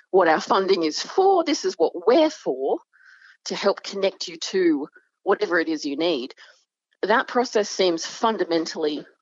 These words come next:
missing slash broken slash working as designed, where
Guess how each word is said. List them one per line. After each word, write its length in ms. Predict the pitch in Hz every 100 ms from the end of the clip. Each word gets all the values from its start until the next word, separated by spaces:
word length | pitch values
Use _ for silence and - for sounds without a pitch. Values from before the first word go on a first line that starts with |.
| _ -
missing 520 | 190 202 - 208 185
slash 340 | - 165 151
broken 520 | - 156 160 165 147
slash 540 | - 220 170 190 - - -
working 400 | 180 190 - 160
as 160 | 156
designed, 580 | - 165 165 160 - 226 - _ _ _ _ _ _ _ _
where 520 | 180 180 165 156 160